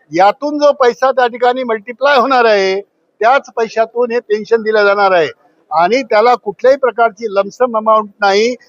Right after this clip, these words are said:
ग्रॅच्युइटी नाही, त्याने भरलेले पैसे त्याला परत नाहीत.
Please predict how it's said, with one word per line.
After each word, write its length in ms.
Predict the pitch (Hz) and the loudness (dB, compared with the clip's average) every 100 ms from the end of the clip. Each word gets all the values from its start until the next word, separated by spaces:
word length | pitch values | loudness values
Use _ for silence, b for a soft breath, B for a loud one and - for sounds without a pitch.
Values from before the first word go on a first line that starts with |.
| b _ | b _
ग्रॅच्युइटी 760 | 151 208 214 247 233 220 226 220 | 0 0 0 -4 -4 -4 -6 -2
नाही, 400 | 196 190 214 254 | 0 0 0 -4
त्याने 540 | - _ - 202 247 | -10 _ -2 0 0
भरलेले 420 | 277 220 233 233 226 | 0 0 2 2 2
पैसे 320 | 214 202 214 | 0 -6 -6
त्याला 260 | 208 208 202 - | -2 0 0 0
परत 260 | 190 254 269 - | 0 0 -2 -4
नाहीत. 300 | 202 185 | -2 -2